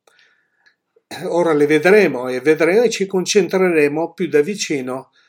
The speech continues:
sulla dottrina della imposizione delle mani. Perché, vedete,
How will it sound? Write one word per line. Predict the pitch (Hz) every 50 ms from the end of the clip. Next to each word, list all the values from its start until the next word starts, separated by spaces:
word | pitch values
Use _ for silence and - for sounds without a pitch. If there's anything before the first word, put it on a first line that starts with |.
| _ _ _ _ _
sulla | - - - - 226 202 160 147 143
dottrina | 139 156 190 220 220 220 - 185 160 147 139 131 123 127 131 143 160
della | 165 151 151 147 143 143 143 143 143 - -
imposizione | - 196 202 190 185 190 190 180 185 190 180 165 - - 170 151 139 139 139
delle | 131 131 131 123 127 123
mani. | 123 123 117 113 110 110 110 110 _ _ _ _ _ _ _ _ _ _ _ _ _
Perché, | - 214 220 220 - 233
vedete, | 196 196 202 220 214 196 190 - 196 175 175 175 175 - -